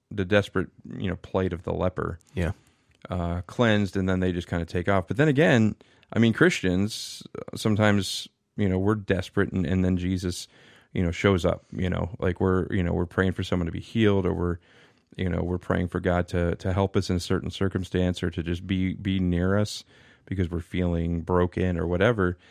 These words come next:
Speaker 1: And then he does, and that's, I mean, that's something pretty amazing right there.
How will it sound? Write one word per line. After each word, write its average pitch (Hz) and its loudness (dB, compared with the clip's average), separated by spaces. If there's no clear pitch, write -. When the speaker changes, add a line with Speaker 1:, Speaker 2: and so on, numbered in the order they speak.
Speaker 1:
And 110 4
then 113 6
he 107 2
does, 104 6
and 98 2
that's, 120 0
I - -2
mean, 98 2
that's 110 2
something 92 -2
pretty 90 -4
amazing 87 0
right 87 -4
there. 92 4